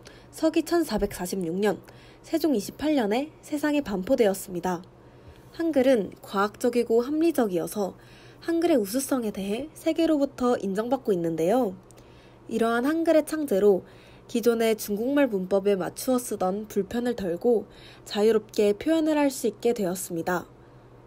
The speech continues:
한글로 인해 문화, 정치 등 각 분야에 걸친 발전을 이루어 세계 유수한 나라들과 어깨를 겨루게 되었다고 해도 과언이 아닌데요. 시월 구일 한글날은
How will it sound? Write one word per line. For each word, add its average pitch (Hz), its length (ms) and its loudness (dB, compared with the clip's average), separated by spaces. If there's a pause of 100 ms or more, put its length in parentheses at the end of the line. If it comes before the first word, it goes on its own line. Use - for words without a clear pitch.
(100)
한글로 320 400 2
인해 208 380 -2 (140)
문화, 202 320 -2 (180)
정치 196 360 -6
등 190 340 -4
각 - 240 -6
분야에 202 380 0
걸친 220 600 -6
발전을 208 500 -2
이루어 180 460 0 (380)
세계 302 400 2
유수한 226 440 -2
나라들과 190 640 -2 (100)
어깨를 208 400 -2
겨루게 190 400 -2
되었다고 180 540 -4
해도 262 320 0 (360)
과언이 214 380 0
아닌데요. 185 680 0 (600)
시월 330 340 4
구일 208 280 2
한글날은 220 680 0